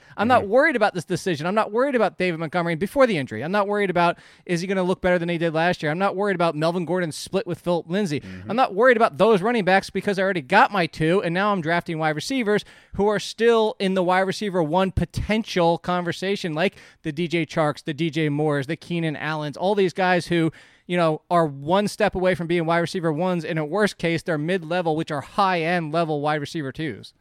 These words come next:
Speaker 2: Seems like that wide receiver group first, that running back group, other guys you could throw in there, James Conner, David Johnson. It just feels like it's so easy to focus on what would go wrong with the backs and what would go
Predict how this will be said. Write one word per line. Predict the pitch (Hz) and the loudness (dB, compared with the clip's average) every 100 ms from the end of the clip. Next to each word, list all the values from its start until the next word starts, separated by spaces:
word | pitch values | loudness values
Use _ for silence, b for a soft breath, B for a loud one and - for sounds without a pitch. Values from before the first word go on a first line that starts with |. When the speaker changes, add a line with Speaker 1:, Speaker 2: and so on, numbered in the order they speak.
| b b b b | b b b b
Speaker 2:
Seems | - 180 139 | -2 0 2
like | 147 - | 0 2
that | 131 113 | 0 2
wide | 120 120 | 2 2
receiver | 113 - 120 117 | 0 -6 -6 -6
group | 107 113 107 | -4 -4 -2
first, | 113 110 | -4 -2
that | 117 110 | -2 -2
running | 110 110 104 | -2 -2 -2
back | 107 107 | -2 -2
group, | - 110 117 | -2 -4 -2
other | 113 | -2
guys | 113 110 101 | 0 -2 -2
you | |
could | - - | -10 -6
throw | 113 107 | -4 -2
in | 107 | -2
there, | 104 | -2
James | 104 107 101 | -4 -6 -8
Conner, | - 113 104 101 | -6 -4 -4 -6
David | 98 107 101 | -6 -6 -6
Johnson. | 92 101 104 101 - 104 B B | -8 -6 -4 -4 -6 -8 B B
It | 113 | -8
just | 127 - | -8 -8
feels | 147 143 120 | -2 -2 0
like | 123 120 | 0 -2
it's | 107 | -4
so | 139 139 | -4 -4
easy | 131 131 127 | -10 -8 -6
to | |
focus | 104 135 120 131 | -4 -2 -2 -4
on | 117 107 | -4 -4
what | 120 | -4
would | 127 | -4
go | 113 98 | -4 -6
wrong | 92 101 107 117 | -4 -2 0 0
with | 127 | -4
the | 113 | -10
backs | 104 107 117 - - B - | -4 0 0 -2 -14 B -4
and | 117 | 0
what | 120 | 0
would | 113 | -2
go | 117 104 | -2 -4